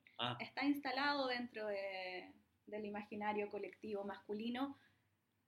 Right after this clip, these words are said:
Speaker 2: sin tanta distinción de clase, además.
Speaker 1: ¿Cómo así? Es
Speaker 2: Que los
Speaker 1: transversal,
Speaker 2: que
Speaker 1: que
Speaker 2: juegan
Speaker 1: todo.
Speaker 2: fútbol es más o menos transversal y los hombres tienen esa idea de hacer deporte al menos una vez a la semana,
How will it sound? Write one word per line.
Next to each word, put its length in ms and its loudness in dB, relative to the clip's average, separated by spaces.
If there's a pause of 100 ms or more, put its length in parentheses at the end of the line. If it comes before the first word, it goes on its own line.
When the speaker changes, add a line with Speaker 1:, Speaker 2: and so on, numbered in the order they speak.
(360)
Speaker 2:
sin 280 0
tanta 240 6
distinción 460 4
de 120 4
clase, 320 2
además. 420 4 (1200)
Speaker 1:
¿Cómo 200 2
así? 260 -4 (1200)
Es 0 -
Speaker 2:
Que 60 -10
los 60 -8
Speaker 1:
transversal, 460 4
Speaker 2:
que 80 0
Speaker 1:
que 60 -2
Speaker 2:
juegan 340 4
Speaker 1:
todo. 20 -12 (120)
Speaker 2:
fútbol 320 2 (560)
es 100 -12
más 160 -4
o 60 -2
menos 260 -4
transversal 640 -2 (220)
y 100 -6
los 160 -6
hombres 300 -2
tienen 260 4
esa 180 2
idea 320 4
de 300 2 (280)
hacer 300 -2
deporte 380 -2
al 100 -4
menos 240 4
una 220 4
vez 120 -2
a 60 -2
la 120 -4
semana, 580 -2